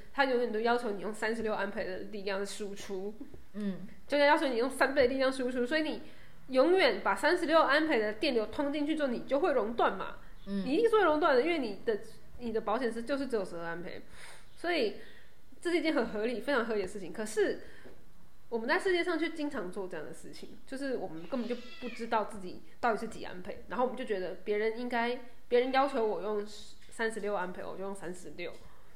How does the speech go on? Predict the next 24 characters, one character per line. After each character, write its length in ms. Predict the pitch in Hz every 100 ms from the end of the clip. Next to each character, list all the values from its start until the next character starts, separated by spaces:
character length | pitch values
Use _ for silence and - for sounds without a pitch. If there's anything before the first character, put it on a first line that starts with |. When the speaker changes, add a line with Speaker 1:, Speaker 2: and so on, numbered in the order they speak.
| - - - -
Speaker 1:
然 100 | 214
后 120 | 247
结-， 180 | 240 208 247
最 120 | 247
后 120 | 240
的 60 | 196
结 120 | 190
果 60 |
就 80 | 175
是 60 | 185
什 60 |
么？ 80 | 175
你 100 | 185
会 80 | -
爆 200 | 220 165
炸， 320 | - 170 202 208
你 100 | 196
会 60 |
熔 160 | 202 175 185
断。 260 | 185 220 - - - - -
可 140 | - 262
是 360 | 330 320 - -
你 120 | 233
却， 300 | 214 311 285